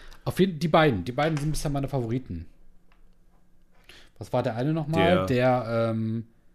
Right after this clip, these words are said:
Speaker 1: Wave Musk von Mankera, war der das? Oder?
Speaker 2: Moment, du, nein, du fandest doch den Quentin Bisch Duft so toll.
Speaker 1: Ah, das war der, äh,
Speaker 2: Der
Speaker 1: Bois
Speaker 2: Bois
Speaker 1: Imperial, ne?
Speaker 2: Bois Imperial.
Speaker 1: Stu-, Entschuldigung,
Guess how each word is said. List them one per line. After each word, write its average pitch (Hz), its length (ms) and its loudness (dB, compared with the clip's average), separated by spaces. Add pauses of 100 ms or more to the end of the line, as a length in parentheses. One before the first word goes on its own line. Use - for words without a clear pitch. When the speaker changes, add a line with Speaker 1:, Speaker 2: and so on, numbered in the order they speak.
(240)
Speaker 1:
Wave 123 380 0
Musk 147 340 0
von 143 220 -2 (220)
Mankera, 117 680 -4
war - 140 -2
der 170 100 -2
das? 226 220 -8
Oder? 151 160 2
Speaker 2:
Moment, 120 340 2
du, 107 160 0 (220)
nein, 101 280 2
du 110 80 0
fandest 104 380 -2
doch 104 120 2
den 90 200 -4
Quentin 95 400 -6
Bisch 101 300 -4
Duft 82 200 -8
so - 100 -10
toll. - 80 -18 (100)
Speaker 1:
Ah, 151 80 12
das 127 180 0
war 147 100 10
der, 147 300 6
äh, 127 280 4 (340)
Speaker 2:
Der 95 140 6
Speaker 1:
Bois 156 100 12
Speaker 2:
Bois 156 80 8
Speaker 1:
Imperial, 127 640 8
ne? 110 260 2 (380)
Speaker 2:
Bois 107 320 0
Imperial. 92 560 -2
Speaker 1:
Stu-, 170 160 8
Entschuldigung, 123 400 6